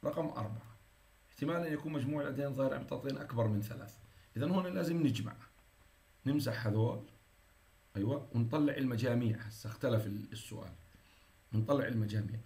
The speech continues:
يلا خلينا نطلع المجاميع. واحد زائد واحد اثنين،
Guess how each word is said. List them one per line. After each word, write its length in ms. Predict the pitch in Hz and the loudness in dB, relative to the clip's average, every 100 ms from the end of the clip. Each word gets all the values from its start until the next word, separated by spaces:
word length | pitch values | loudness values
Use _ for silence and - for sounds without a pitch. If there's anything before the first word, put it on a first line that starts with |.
| - - | -10 -4
يلا 180 | 101 | -2
خلينا 180 | 110 139 | 0 -2
نطلع 240 | - 104 104 | 0 0 2
المجاميع. 540 | 101 98 110 120 113 - - - - - - - - | -2 -4 -8 -8 -10 -12 -20 -20 -20 -20 -20 -10 -2
واحد 240 | 131 131 | 0 0
زائد 320 | 117 131 110 | 0 0 2
واحد 300 | 110 110 113 | 0 0 -4
اثنين، 460 | - - 120 110 | -8 -4 2 2